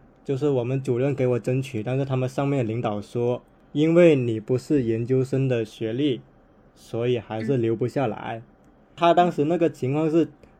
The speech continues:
Speaker 1: 部门的主任很想我留，但是，啊，他们出版社有硬性规定，就是必须要研究生以上的学历，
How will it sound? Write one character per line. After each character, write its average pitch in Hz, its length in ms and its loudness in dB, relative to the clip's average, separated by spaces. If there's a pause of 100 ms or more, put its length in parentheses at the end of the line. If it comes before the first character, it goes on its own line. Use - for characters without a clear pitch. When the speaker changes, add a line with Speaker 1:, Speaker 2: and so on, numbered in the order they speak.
(100)
Speaker 1:
部 185 140 4
门 120 120 0
的 131 120 0
主 127 160 -4
任 139 180 0
很 120 100 -4
想 117 200 -4
我 104 80 -6
留， 101 200 -8
但 139 220 -2
是， 135 220 0 (400)
啊， 117 160 -4
他 135 160 0
们 143 120 0
出 147 140 -2
版 113 140 0
社 143 120 -2
有 117 120 2
硬 143 260 2
性 131 240 0
规 127 180 0
定， 131 280 -2
就 147 120 -2
是 147 120 -2
必 170 280 4
须 151 340 0
要 135 260 4
研 120 340 -2
究 147 180 2
生 147 280 0
以 110 100 -4
上 151 180 -2
的 131 120 0
学 113 240 -4
历， 147 220 4